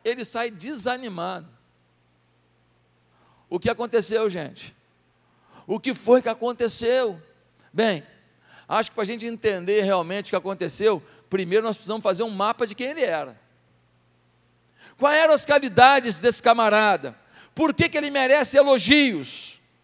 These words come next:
Primeiro, ele sabe lidar com dinheiro, hein? Ele sabe lidar com dinheiro, porque o texto diz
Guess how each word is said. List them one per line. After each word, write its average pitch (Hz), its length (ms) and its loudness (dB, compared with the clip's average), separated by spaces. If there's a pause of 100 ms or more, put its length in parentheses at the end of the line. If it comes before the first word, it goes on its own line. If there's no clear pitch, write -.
(380)
Primeiro, 226 560 2 (400)
ele 190 180 -2
sabe 196 380 -2
lidar 233 220 -2
com 285 120 -10
dinheiro, 277 420 -2
hein? 262 100 -12 (1300)
Ele 233 180 0
sabe 269 300 2
lidar 240 200 0
com 220 120 -4
dinheiro, 208 560 0 (180)
porque 226 220 0
o 247 80 0
texto 233 320 0
diz 240 400 -4